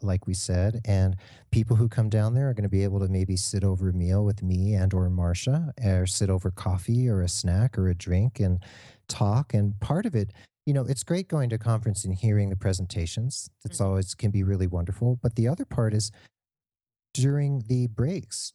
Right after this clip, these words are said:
Speaker 1: during the evening after the conference, during the morning or during
Speaker 2: Mm-hmm.
Speaker 1: lunchtime, when you can sit and look in people's eyes and s-,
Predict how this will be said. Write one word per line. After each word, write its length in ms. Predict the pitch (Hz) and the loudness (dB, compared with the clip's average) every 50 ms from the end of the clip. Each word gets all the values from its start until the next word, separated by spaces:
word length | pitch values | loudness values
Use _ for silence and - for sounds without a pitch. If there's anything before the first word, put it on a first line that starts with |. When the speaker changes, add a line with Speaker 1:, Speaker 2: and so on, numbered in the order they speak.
| _ - | _ -2
Speaker 1:
during 360 | 117 117 117 123 123 120 117 | 0 2 2 2 2 0 0
the 200 | 113 104 113 113 | -2 -2 0 0
evening 420 | 117 131 131 - 107 104 98 92 | 0 0 0 0 0 0 0 -2
after 400 | 104 110 107 120 127 - - 135 | -2 0 0 0 0 0 -2 -2
the 80 | 117 104 | -2 -2
conference, 600 | - - 92 87 87 87 - 92 92 90 - - | -4 -2 -2 -2 -2 -2 -4 -6 -6 -6 -8 -4
during 300 | - 113 110 107 107 101 | -2 0 2 2 2 0
the 60 | 98 | 0
morning 500 | 95 95 98 101 110 117 117 104 95 92 | 0 0 0 0 2 2 2 2 2 0
or 60 | 92 90 | 0 -2
during 300 | 90 101 98 98 98 95 | -2 -2 -2 0 0 0
Speaker 2:
Mm-hmm. 100 | 95 98 | 2 2
Speaker 1:
lunchtime, 500 | 101 110 - - - 104 92 87 87 - - - - - - - | 2 0 -2 -2 0 0 0 0 0 -4 -8 -16 -20 -20 -14 -4
when 160 | - 107 113 113 | -2 0 2 2
you 80 | 113 | 2
can 160 | 113 - 107 | 0 0 -2
sit 280 | 107 - - 131 127 117 | -2 -2 -2 -2 -2 -2
and 260 | 110 107 104 104 104 113 | -2 -2 -2 -2 -2 -2
look 220 | 110 117 117 - | -2 -2 -2 -2
in 80 | 117 107 | -2 -2
people's 340 | - 110 101 - 104 98 | -2 -2 0 0 0 2
eyes 280 | 107 107 110 104 104 - | 2 0 0 0 0 -2
and 100 | 101 101 | -2 -4
s-, 280 | 104 - - - - | -4 -4 -4 -4 -6